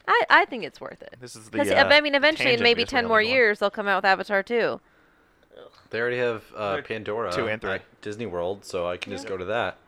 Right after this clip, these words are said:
Speaker 3: It's good enough.
Speaker 1: Too.
Speaker 4: But then you'd have to go
Speaker 2: Yeah.
Speaker 4: to Florida.
Speaker 3: Uh,
Speaker 2: It's true.
Speaker 3: I'll pass.
Speaker 4: Yeah.
Speaker 3: Are we good? We good to wrap up on this long episode?
Speaker 4: Jesus.
Speaker 2: I think so.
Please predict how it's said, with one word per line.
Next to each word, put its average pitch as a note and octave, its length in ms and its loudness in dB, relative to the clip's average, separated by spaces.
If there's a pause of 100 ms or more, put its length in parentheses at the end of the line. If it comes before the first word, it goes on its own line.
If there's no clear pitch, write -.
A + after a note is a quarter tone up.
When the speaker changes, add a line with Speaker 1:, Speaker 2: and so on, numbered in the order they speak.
(120)
Speaker 3:
It's F2+ 140 -18
good G2+ 180 -10
enough. G2+ 380 -8
Speaker 1:
Too. - 320 -10 (240)
Speaker 4:
But A#3+ 80 -8
then A#3+ 140 -2
you'd C4+ 100 -8
have B3 120 -4
to A#3 60 -16
go G#3 60 -4
Speaker 2:
Yeah. F#3+ 80 -6
Speaker 4:
to - 20 -10
Florida. E3 500 -12 (1000)
Speaker 3:
Uh, A#2+ 320 -8
Speaker 2:
It's A2+ 80 -8
true. A2 120 -6
Speaker 3:
I'll G#2+ 200 -8
pass. - 480 -8 (120)
Speaker 4:
Yeah. - 160 -12 (200)
Speaker 3:
Are A#2 80 -4
we A2+ 80 -4
good? A2+ 300 0 (100)
We A#2+ 80 -6
good A#2 120 -2
to A2+ 40 -2
wrap A2+ 220 2
up A2 180 0
on G#2+ 120 -4
this G#2 120 -10
long G#2+ 340 -4
episode? G#2+ 600 -6
Speaker 4:
Jesus. - 480 -20
Speaker 2:
I C#4 80 8
think D3 160 4
so. G#2 180 -2